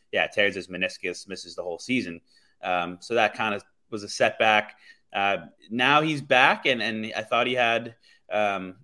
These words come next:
a, a good, like, start to his camp, and then he, uh, hurts his thumb, and he needs to have surgery on it, and he misses most of training camp. So now he's just kind of just recovering from that still and maybe being eased back in. So he only played nineteen snaps. Johnny Mundt,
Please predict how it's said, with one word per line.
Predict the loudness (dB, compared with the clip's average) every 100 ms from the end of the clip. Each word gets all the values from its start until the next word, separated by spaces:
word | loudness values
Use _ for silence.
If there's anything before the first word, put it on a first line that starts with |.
| _ _ _ _
a, | -4
a | -2 -4
good, | -2 -2 0
like, | -2
start | -2 2 2 2
to | -2
his | -2
camp, | 2 2 2
and | 0
then | 0 0 -4 -10 _ _ _
he, | -2 2
uh, | 4 4 4 2 -2 _ _ _ -10
hurts | -6 -6
his | -8 -2
thumb, | 2 2 0
and | -2
he | -2
needs | -2 -2
to | -2
have | -2
surgery | -2 -4 -4 -4 -2
on | 0 -2
it, | -6 -8
and | -8
he | -6
misses | -8 -10 -12 -8
most | -6 -6 -10
of |
training | -8 -6 -6
camp. | -10 -14 -10
So | 0 0 0 -6 _ _ -2
now | 2 4
he's | 2 0
just | -10
kind | -4 -2 -2
of | -6 -18 _ _ _ _ _
just | 0 2 2
recovering | -2 2 2 2 -2
from | -4 -4
that | 0 0 0
still | -6 -2 4 4 4
and | 0 0 -2 -2
maybe | -2 -2
being | -2 -4 -4
eased | -6 -8 -6
back | -2 -2 -2
in. | -4 -6 -8 -14 _ _ _
So | -2
he | 0
only | 2 2
played | 4 4
nineteen | 4 2 0 -6
snaps. | -4 -2 -2 -2
Johnny | -4 -2 -2
Mundt, | -2 -2 -2